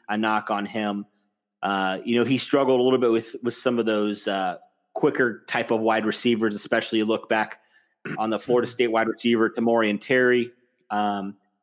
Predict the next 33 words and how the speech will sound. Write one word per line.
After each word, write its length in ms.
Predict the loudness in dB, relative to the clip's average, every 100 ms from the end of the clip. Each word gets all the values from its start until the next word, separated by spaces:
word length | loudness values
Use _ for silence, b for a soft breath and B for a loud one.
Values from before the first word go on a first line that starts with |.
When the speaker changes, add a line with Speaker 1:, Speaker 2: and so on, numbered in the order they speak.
| _ _ _ _ _ _ 0
Speaker 1:
and 140 | 2
also, 720 | 2 4 4 4 4 4 0 -4
you 100 | 0
know, 340 | 2 2 -2 0
also 300 | 0 2 2
with 180 | 2 0
the 60 |
bigger 260 | -2 0 2
wideouts 560 | 2 2 2 0 -2 -8
as 100 | -6
well, 560 | 0 2 2 0 -4 -10
um, 240 | -6 -4 -4
with 220 | -6 -4
Terry, 300 | -2 0 -2
for 160 | -4
example, 640 | -6 -6 -8 -4 -4 -4 b b b b
uh, 160 | -4 0
generating 460 | 0 2 2 2
some 160 | -2 -4
separation 640 | -2 0 0 0 0 -2
coming 240 | -4 -4 -2
out 80 | -2
of 60 |
the 140 | -2 -2
breaks. 540 | 0 0 -2 -8 -16 -18 -10
Um, 380 | -4 0 0 -4 _
so 460 | -4 2 4 4 2
another 340 | 2 2 2
knock 300 | 2 0 -2
could 160 | -8 -2
be 380 | 2 2 0 b b b
with 260 | -2 -2 0
that. 380 | 0 0 -2